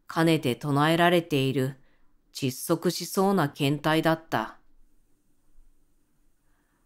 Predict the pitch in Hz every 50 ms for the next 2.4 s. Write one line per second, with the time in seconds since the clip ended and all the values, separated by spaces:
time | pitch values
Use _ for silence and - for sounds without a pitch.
0 | _ _ _ _ _ - - 170 170 170 165 156 139 135 - 170 180 175 - 185
1 | 165 147 131 - - - 151 156 156 - - 170 170 - - 185 175 - 175 -
2 | - - 151 143 123 123 135